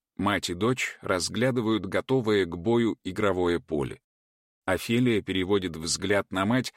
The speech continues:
и нарушает молчание. "Не хочу тебя огорчать, мама, но одних шахмат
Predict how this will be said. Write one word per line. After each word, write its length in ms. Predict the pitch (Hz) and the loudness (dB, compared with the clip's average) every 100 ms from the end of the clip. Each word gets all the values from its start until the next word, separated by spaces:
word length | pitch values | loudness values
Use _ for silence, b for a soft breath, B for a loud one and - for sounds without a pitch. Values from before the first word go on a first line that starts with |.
| b b _ | b b _
и 100 | 113 | 0
нарушает 640 | 113 110 107 - 87 73 - | 2 2 0 0 0 -2 -4
молчание. 720 | 80 80 - 85 78 67 60 _ _ _ _ _ _ _ _ _ _ | -4 -4 -2 -2 -2 -4 -10 _ _ _ _ _ _ _ _ _ _
"Не 160 | 101 101 | -2 -2
хочу 380 | - 95 - | -2 -4 -4
тебя 320 | 104 87 92 87 | -4 -2 0 0
огорчать, 600 | 90 87 - 117 113 - | -2 -6 -4 -2 -2 -4
мама, 380 | 95 87 69 - b b b b - | -4 -2 -4 -8 b b b b -4
но 140 | 104 | 2
одних 460 | 107 95 113 104 - | 2 2 0 0 -4
шахмат 720 | - 123 113 98 - - - | 0 0 0 -4 -6 -10 -18